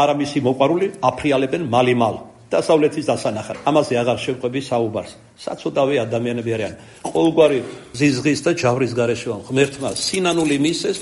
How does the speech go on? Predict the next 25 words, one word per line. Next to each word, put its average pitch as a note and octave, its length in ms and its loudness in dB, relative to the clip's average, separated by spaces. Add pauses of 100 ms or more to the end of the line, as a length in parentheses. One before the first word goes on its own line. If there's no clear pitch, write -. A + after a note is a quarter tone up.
(240)
და G#3 120 0
მადლობა F#3 480 4
ღმერთს, G3 240 -2
რამოდენიმე G3 640 4 (120)
იმ F3 180 0 (140)
ჯგროდან F#3+ 460 4 (380)
მოვიდა F3 440 4
ჩვენთან B2 440 -2
უკვე F#2 140 -4 (220)
და C3 80 4 (160)
შეუდგა C#3+ 340 -2 (100)
ეკლესიურ A#2+ 480 -6
ცხოვრებას. A2 440 -2 (280)
იმედია, D3+ 480 2
ვინც, C#3 180 -4 (760)
როგორც C#3 320 2
ქართულად C#3 440 0
თითქმის D#3+ 300 -2 (460)
საცხონებელი C#3+ 800 2
ცხონდება C#3 400 0
და B2+ 160 -2
დასაღუპი A2+ 600 -4
დაიღუპება. G2+ 560 -8 (520)
მაშასე, - 540 0 (260)
მოდით A#3 240 0